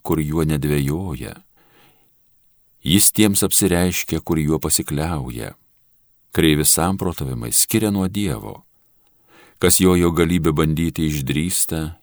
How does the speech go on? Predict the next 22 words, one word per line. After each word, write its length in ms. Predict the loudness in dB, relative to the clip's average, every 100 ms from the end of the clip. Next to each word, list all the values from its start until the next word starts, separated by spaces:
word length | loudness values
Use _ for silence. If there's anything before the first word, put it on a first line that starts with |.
| -4
jis 200 | 0 0
velia 320 | 0 -2 -4
šalin 400 | -2 -2 0 -2 -4
kaip 240 | -8 -10 -4
įžūlų 480 | -4 -2 -4 -4
beprotį. 720 | -6 -6 -6 -8 -8 -12 -18 -18 _ _ _ _ _ _ _
Pas 240 | 2 2
piktadarį 560 | 2 -2 -2 0 2 2
išmintis 480 | 0 -2 -2 -2 -2
nesilanko 840 | -2 -2 -2 -2 -2 -6 -10 -12 -16 _ _ 0
ir 140 | 2
nuodėmės 560 | 2 2 2 0 0 -2 0
vergo 320 | -2 0 -4
širdį 380 | -4 -4 -2 -2
negyvena. 720 | -2 -4 -4 -4 -6 -8 -14 _ _ _ _ _ _ _ _ _ _ _ _ -20 -12
Šventoji 560 | 0 2 4 4 2 2
dvasia 640 | 2 2 2 2 2 -2 -2
drausmingumo 880 | -2 0 0 0 -2 0 -2 -2 -4
kvėpėja. 800 | -4 -4 -4 -2 -4 -6 -14 -18 _ _ _ _ _ _ -8
Ji 100 | -6
priešina 540 | -2 -2 0 -4 -4
sklastai, 760 | -4 -2 -2 -2 -4 -4 -8